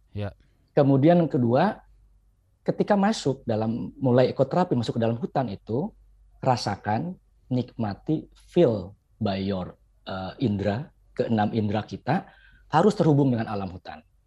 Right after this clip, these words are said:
Speaker 2: Mata kita, indera penciuman, kemudian tadi indera pengecapan rasa kita dengan mencium, memeluk,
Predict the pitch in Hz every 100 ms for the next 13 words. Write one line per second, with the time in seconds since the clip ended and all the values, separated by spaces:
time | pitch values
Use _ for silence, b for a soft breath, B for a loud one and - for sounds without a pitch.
0 | _ - 98 - 90 - 143 143 - 113
1 | 98 101 - - _ _ _ - 101 95
2 | 98 98 92 - 123 131 120 104 95 95
3 | 107 117 _ _ _ _ _ - 107 107
4 | 104 98 104 107 98 101 95 85 - _
5 | _ _ - 101 - 110 107 98 98 -
6 | - 135 123 98 101 98 107 - 123 113
7 | 113 113 117